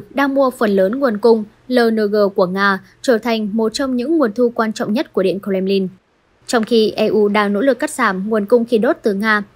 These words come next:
nhằm đáp trả chiến dịch quân sự tại Ukraine, dòng khí đốt của Nga trải qua đường ống dẫn châu Âu đã giảm xuống mức thấp lịch sử, thì để lấp đầy kho dự trữ, các lô hàng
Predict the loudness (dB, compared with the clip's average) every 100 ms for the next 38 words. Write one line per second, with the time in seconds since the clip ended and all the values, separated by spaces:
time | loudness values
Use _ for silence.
0 | _ -2 -2 0 -4 -2 2 2 2 -2
1 | -2 -2 -4 -4 -4 -4 -6 -4 -2 0
2 | 2 2 -2 -14 -20 _ 0 2 2 2
3 | 2 2 0 0 0 0 -2 -4 -2 -2
4 | 0 0 0 0 0 0 -2 -2 -2 -2
5 | -2 2 4 2 0 _ -2 0 0 0
6 | 0 -2 -2 0 -2 -4 _ _ -2 0
7 | -2 -4 2 4 4 -2 -20 _ 0 2
8 | 2 2 0 -2 0 0 2 -2 -2 -2
9 | 0 -4 0 0 0 -4 -4 -2 -2 2
10 | 2 2